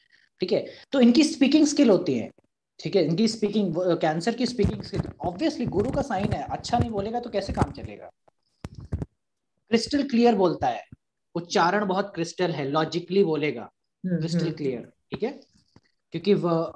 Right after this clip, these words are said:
Speaker 1: again, तुम Gemini sixth house को देख पा रहे हो और Virgo उठ करके third house में बैठा, तो सेम combination समझ रहे हो ना, सेम ही चीज है।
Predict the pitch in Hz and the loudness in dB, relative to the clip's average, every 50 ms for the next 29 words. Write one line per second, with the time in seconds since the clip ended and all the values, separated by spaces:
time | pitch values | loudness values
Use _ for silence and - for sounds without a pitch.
0 | 160 170 165 - 196 202 190 165 - 175 180 156 139 180 175 180 202 214 220 226 | -2 -2 0 2 2 2 2 0 -2 -2 -2 0 -2 -2 -2 0 -2 0 0 -2
1 | 220 - 185 185 - - 208 202 208 202 240 202 196 196 196 - 196 190 190 202 | -2 -2 -4 -4 -4 -2 -2 -2 -2 -2 -4 -4 -2 -4 -2 -2 -2 -2 0 0
2 | 208 208 226 277 320 269 175 170 185 202 196 160 151 170 160 165 165 202 220 202 | -2 -4 -4 -6 -6 -2 0 0 0 0 0 -2 -2 -2 -2 -2 -2 -2 0 0
3 | 208 208 - 208 202 202 - 220 220 - 180 170 175 185 185 185 - 185 175 165 | 0 -2 -2 -4 -4 -4 -4 -8 -4 -4 -2 0 0 0 0 -2 -2 -2 -4 -4
4 | 170 - 240 240 262 - - 247 240 269 285 254 202 175 165 160 147 143 - - | -4 -6 -8 -8 -8 -6 -2 0 2 2 4 2 2 0 0 -4 -8 -10 -14 -16
5 | 147 131 - 135 120 117 113 107 110 110 120 165 240 - _ _ _ _ _ _ | -16 -18 -18 -18 -20 -20 -20 -20 -20 -20 -20 -18 -20 -20 _ _ _ _ _ _
6 | _ _ _ _ _ _ _ _ - 165 165 170 180 208 - - 160 135 117 110 | _ _ _ _ _ _ _ _ -6 -4 -4 -4 -4 -6 -6 -6 -8 -8 -8 -10
7 | 98 - | -12 -16